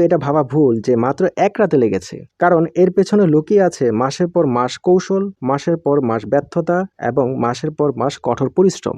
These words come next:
এটা এখানে বোঝানো হচ্ছে। তারপর তার ব্রেকডাউনগুলো একটু দেখেন। এই ব্রেকডাউনগুলো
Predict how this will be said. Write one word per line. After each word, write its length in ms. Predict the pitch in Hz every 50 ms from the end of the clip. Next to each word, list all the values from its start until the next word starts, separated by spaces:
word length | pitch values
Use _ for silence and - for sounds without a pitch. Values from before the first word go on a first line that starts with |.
| - _ 175
এটা 100 | 185 202 175
এখানে 200 | 147 - 165 190 208 156
বোঝানো 260 | 127 123 123 120 117 107 143
হচ্ছে। 260 | 143 - _ - - 87 - _ _ _ _ _ _
তারপর 200 | 185 180 185 226 220
তার 100 | 233 220 165 127
ব্রেকডাউনগুলো 480 | - 165 185 185 180 202 185 180 165 165 147
একটু 120 | 143 135 107 101
দেখেন। 240 | 101 - - - - 160 _ _ -
এই 40 | 156 135 123
ব্রেকডাউনগুলো 440 | 147 151 160 160 165 160 160 175